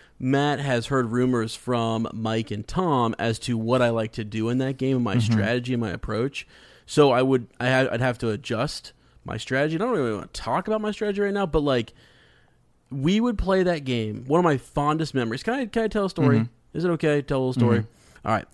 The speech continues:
Speaker 1: So, um, I would get together with these guys, and I would dare, I would dare Mike and Tom to team up against me. I would take an A I. okay? And it would start.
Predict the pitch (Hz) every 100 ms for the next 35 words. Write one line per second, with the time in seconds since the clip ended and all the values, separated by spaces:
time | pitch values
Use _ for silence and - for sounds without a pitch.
0 | - - - - 170 156 - - - _
1 | _ _ _ - - _ - 131 131 135
2 | 135 - _ - 170 208 180 180 147 135
3 | 120 120 113 117 110 110 110 - 123 117
4 | 113 110 110 _ - 147 160 131 117 -
5 | 123 110 - - - - - _ _ -
6 | 131 160 160 135 135 123 120 117 113 117
7 | 117 113 104 98 - _ _ _ _ _
8 | _ - 123 117 113 107 _ _ _ -
9 | 143 160 147 143 123 110 104 104 117 -
10 | _ _ - 110 123 139 147 139 143 151
11 | 123 110 113 - _ _ - 117 120 110
12 | 127 - - - - 117 120 120 113 113
13 | - _ _ - 120 113 110 - - -